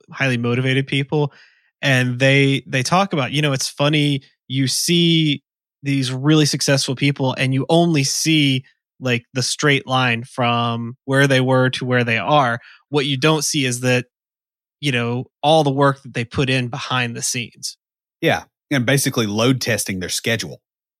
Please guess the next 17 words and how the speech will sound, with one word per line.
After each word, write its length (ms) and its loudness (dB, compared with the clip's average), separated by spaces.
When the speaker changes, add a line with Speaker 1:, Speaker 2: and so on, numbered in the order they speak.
Speaker 1:
Yeah. 200 -8
So 360 0
a 120 -2
way 460 4
to 600 0
build 520 2
persistence 800 -6
and 200 -6
to 260 -4
train 380 2
yourself 560 -4
is 280 -2
to 760 0
work 480 0
for 240 -6
set 360 -2
intervals, 640 -8